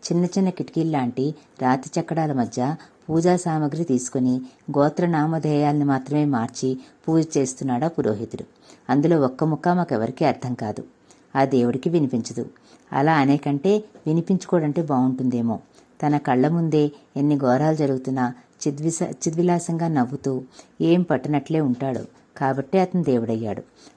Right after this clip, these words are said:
అక్కడ ఫ్యాన్లు లేకపోవడం వల్ల విపరీతంగా ఉక్కపోస్తోంది. పురోహితుడు గట్టిగా చదువుతున్న మంత్రాల్లో కోపం, చిరాకు సైతం మిళితమయ్యాయేమో అనిపించింది.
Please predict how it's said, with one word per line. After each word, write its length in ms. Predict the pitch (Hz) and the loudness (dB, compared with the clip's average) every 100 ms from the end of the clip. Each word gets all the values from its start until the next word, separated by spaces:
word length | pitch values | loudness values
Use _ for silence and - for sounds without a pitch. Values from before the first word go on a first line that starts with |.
| - | -10
అక్కడ 200 | 147 147 | -4 -4
ఫ్యాన్లు 380 | - 139 139 165 | -2 0 2 2
లేకపోవడం 580 | 160 143 - 135 131 123 | 2 0 0 0 0 -2
వల్ల 320 | 117 113 135 - _ 147 | -2 -2 -4 -10 _ -6
విపరీతంగా 760 | 131 160 165 151 143 139 143 | 0 2 2 2 2 2 0
ఉక్కపోస్తోంది. 800 | 160 - 175 135 127 - 113 - - - - _ 160 | -4 -4 -2 -2 -4 -4 -4 -4 -10 -20 -20 _ 2
పురోహితుడు 540 | 170 180 190 170 143 | 4 6 4 2 0
గట్టిగా 340 | 127 156 175 175 151 | -4 0 0 0 0
చదువుతున్న 420 | 147 147 151 143 | 0 0 0 2
మంత్రాల్లో 540 | 127 117 147 143 147 | 2 0 0 0 0
కోపం, 500 | 143 123 117 127 127 - - | 0 0 0 0 -4 -6 -20
చిరాకు 640 | - - 135 139 139 135 127 - _ - | -12 -2 2 2 2 -4 -4 -8 _ -2
సైతం 420 | 156 156 196 185 | 2 4 4 2
మిళితమయ్యాయేమో 880 | 131 131 156 143 139 127 131 156 - | 2 0 2 4 4 4 4 2 0
అనిపించింది. 560 | 175 143 113 - 95 | -2 0 -2 -2 -8